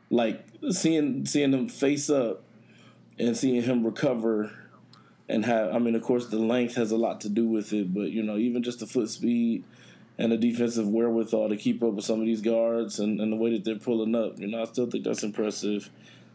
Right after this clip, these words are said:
Um, of course, going inside, um, and not even just, you know, in the block game, but, you know, he, he still, um,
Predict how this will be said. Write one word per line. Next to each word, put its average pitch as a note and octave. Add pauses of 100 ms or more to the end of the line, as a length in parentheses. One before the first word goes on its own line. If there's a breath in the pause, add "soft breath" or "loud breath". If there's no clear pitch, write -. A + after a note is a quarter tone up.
Um, G#2
of G2+
course, A2+
going A2
inside, G#2+
um, G#2
and G#2
not C3
even A#2+
just, A#2+ (480 loud breath)
you A2+
know, A2
in A2+
the A2
block G2+
game, G#2
but, G#2+
you A#2+
know, A2
he, A#2
he A2+
still, A#2+ (760 loud breath)
um, E2